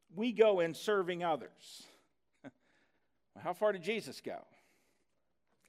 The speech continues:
I don't think any of us wants to be measured by that standard, do we?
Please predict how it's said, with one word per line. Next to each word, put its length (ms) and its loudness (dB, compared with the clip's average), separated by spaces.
I 40 -16
don't 100 -10
think 160 -8
any 160 -2
of 160 0
us 300 -8
wants 220 -10
to 40 -18
be 100 -6
measured 320 -8
by 120 -2
that 200 -2
standard, 440 -12
do 120 -14
we? 120 -16